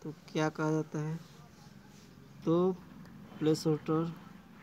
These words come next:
और internet की शुरुआत के रूप में की गई थी, तो अमेरिका के सुच-, सुरक्षा बलों के नेटवर्क के रूप में की गई थी। अब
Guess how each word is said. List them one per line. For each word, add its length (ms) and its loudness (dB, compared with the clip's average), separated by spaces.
और 180 4
internet 420 2
की 100 -4
शुरुआत 400 0
के 120 -2
रूप 200 -2
में 120 -4
की 180 0
गई 200 6
थी, 300 0
तो 680 -4
अमेरिका 340 0
के 60 0
सुच-, 220 -4
सुरक्षा 500 -6
बलों 200 2
के 100 -4
नेटवर्क 500 -2
के 60 0
रूप 200 0
में 100 -2
की 140 2
गई 160 4
थी। 360 0
अब 380 4